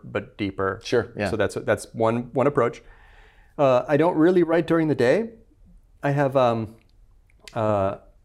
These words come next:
Speaker 1: I work late at night and early in the morning when children are sleeping. Uh, I work on weekends. Uh, I'm not, I haven't really figured out a work-life balance thing very well. I work about fifty-five hours a week right now.
Speaker 2: Mm.
Speaker 1: Um,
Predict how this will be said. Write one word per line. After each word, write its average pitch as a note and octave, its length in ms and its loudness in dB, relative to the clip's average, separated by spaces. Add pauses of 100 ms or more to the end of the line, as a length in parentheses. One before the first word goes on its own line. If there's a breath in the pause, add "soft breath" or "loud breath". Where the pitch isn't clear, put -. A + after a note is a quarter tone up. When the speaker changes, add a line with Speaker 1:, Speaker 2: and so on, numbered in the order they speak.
(160)
Speaker 1:
I B2 80 -10
work A#2+ 420 -2
late A#2 160 0
at B2 80 -6
night A#2+ 160 0
and B2 100 -4
early A2+ 160 0
in A#2 60 -4
the A2 60 -4
morning A2 320 -4 (520)
when G#2+ 260 -8 (240)
children A2 240 -4
are A2 60 -16
sleeping. F#3 420 -8 (920)
Uh, F#2+ 300 -16
I G#2 100 -14
work G2 320 -10
on F#2+ 140 -16
weekends. A2+ 600 -20
Uh, F#2+ 360 -4 (120)
I'm G#2+ 180 -4
not, A2 340 -4 (600)
I A#2+ 80 -4
haven't D3+ 180 -2
really C3+ 160 -2
figured C3 220 0
out A2 80 0
a A2 40 0
work-life G#2+ 400 -2
balance G#2+ 280 -2
thing B2+ 160 -6
very B2 200 -4
well. B2 220 -2
I G#2 100 -2
work G#2 240 -4
about G#2 220 -6
fifty-five G2+ 340 -6
hours G2+ 240 -4
a F#2+ 40 -8
week G#2 180 -8
right C#3+ 120 -8
now. D#3 240 -10 (320)
Speaker 2:
Mm. A2+ 420 -8
Speaker 1:
Um, G2+ 400 -8